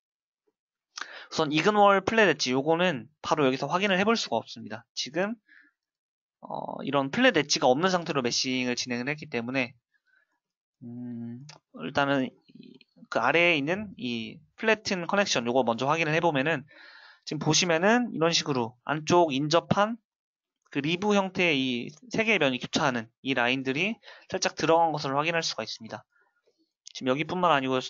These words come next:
전체적으로 다 이런 증상이 나타나는데 이 옵션을 키고서 이제 한번 비교를 해보겠습니다. 컨트롤 Z 통해서,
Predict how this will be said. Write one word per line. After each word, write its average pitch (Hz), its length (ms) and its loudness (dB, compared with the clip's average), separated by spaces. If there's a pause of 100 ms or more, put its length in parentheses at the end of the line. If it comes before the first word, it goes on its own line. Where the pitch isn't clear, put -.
(220)
전체적으로 143 580 -2
다 120 280 0
이런 131 760 -2
증상이 123 340 -6
나타나는데 117 720 -4 (1120)
이 139 100 0
옵션을 151 460 2
키고서 226 440 2
이제 139 160 0
한번 127 240 -2
비교를 120 300 -2
해보겠습니다. 127 600 -6 (380)
컨트롤 220 580 4
Z 143 880 -2
통해서, 190 520 0